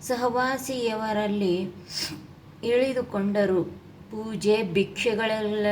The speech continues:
ಆದ ಮೇಲೆ ಶ್ರೀಗಳವರ ಮಹಿಮೆ ತಿಳಿದಿದ್ದ ಸಹವಾಸಿಯು ಮಹಾನ್ ಸಂಗೀತಗಾರನಾದ ತಮ್ಮ ಸೋದರಳಿಯ ಸುರೇಂದ್ರನು ಒಂದು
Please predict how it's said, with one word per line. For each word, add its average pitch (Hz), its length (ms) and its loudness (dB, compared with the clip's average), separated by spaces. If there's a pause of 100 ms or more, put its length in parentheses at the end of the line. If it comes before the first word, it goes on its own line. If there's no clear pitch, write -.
(100)
ಆದ 202 340 0
ಮೇಲೆ 202 640 2 (280)
ಶ್ರೀಗಳವರ 233 720 0
ಮಹಿಮೆ 208 760 0
ತಿಳಿದಿದ್ದ 196 500 2 (720)
ಸಹವಾಸಿಯು 240 1200 2 (1000)
ಮಹಾನ್ 226 600 4
ಸಂಗೀತಗಾರನಾದ 220 1300 0 (540)
ತಮ್ಮ 233 280 2 (400)
ಸೋದರಳಿಯ 247 840 2 (140)
ಸುರೇಂದ್ರನು 240 800 0
ಒಂದು 214 680 2